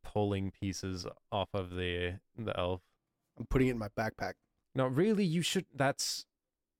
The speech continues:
Speaker 1: you were going to incur the wrath of so many people if you take that with you.
Speaker 2: I
Speaker 1: Like,
Speaker 2: put a,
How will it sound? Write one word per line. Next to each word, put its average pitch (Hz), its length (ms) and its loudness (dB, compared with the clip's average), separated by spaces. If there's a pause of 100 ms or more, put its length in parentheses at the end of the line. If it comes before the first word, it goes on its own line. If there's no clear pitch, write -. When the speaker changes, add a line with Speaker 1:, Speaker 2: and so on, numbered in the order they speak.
(180)
Speaker 1:
you 139 200 0
were 135 100 2
going 139 240 4
to 117 120 0
incur 120 240 2
the 107 100 -2
wrath 95 220 2
of - 140 -12
so 131 640 2
many 104 240 0
people 98 340 -4
if 92 100 -8
you 98 120 -4
take 92 240 -4
that 92 160 -4
with 101 160 -12
you. - 80 -18 (480)
Speaker 2:
I 98 100 -2
Speaker 1:
Like, 131 120 0
Speaker 2:
put 139 160 4
a, 117 260 4